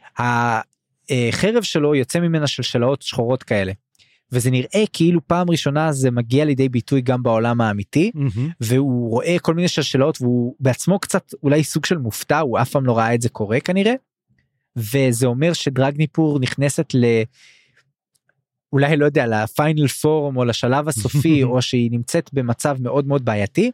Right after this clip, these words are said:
Speaker 1: ובדיוק אז כשהיא נשלפת,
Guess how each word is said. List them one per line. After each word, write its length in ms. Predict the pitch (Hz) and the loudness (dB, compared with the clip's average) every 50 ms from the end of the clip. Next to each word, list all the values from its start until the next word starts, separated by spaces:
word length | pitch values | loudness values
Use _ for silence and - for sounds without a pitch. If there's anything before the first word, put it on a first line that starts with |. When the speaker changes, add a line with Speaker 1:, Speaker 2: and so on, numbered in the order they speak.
| _ _ _ _ _ _ _ _ _ _ _ - - | _ _ _ _ _ _ _ _ _ _ _ -6 -6
Speaker 1:
ובדיוק 500 | 113 110 120 185 190 233 233 214 - - - - | -6 -2 0 0 2 2 0 0 0 -4 -6 -2
אז 400 | 143 139 139 143 139 131 131 - _ _ - | -2 0 0 0 0 -2 -4 -10 _ _ -10
כשהיא 600 | - - - - 117 110 104 101 107 - 143 120 117 | -10 -6 0 2 2 2 4 2 0 0 -2 -2 -2
נשלפת, 600 | 113 - - - 170 156 - - 175 160 - | -2 -2 0 0 0 0 2 -2 -2 -2 -4